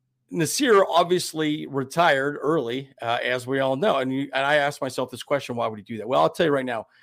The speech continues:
the safety position is probably the hardest position on the field. And the reason being is you're kind of that,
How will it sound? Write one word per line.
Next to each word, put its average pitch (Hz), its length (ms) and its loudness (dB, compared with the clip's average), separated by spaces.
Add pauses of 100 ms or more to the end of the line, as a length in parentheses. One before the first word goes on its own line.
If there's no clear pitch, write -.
(300)
the 135 80 -8
safety 247 260 2
position 180 340 0
is - 40 -12
probably 156 220 2
the 139 60 -2
hardest 143 300 0
position 127 360 -6
on 113 140 -4
the 101 40 -10
field. 117 240 -8
And 120 40 -8
the 127 40 -4
reason 156 220 -4
being 143 320 0
is 127 180 -6
you're 120 120 -10
kind 143 240 -4
of 123 80 -6
that, 123 180 -2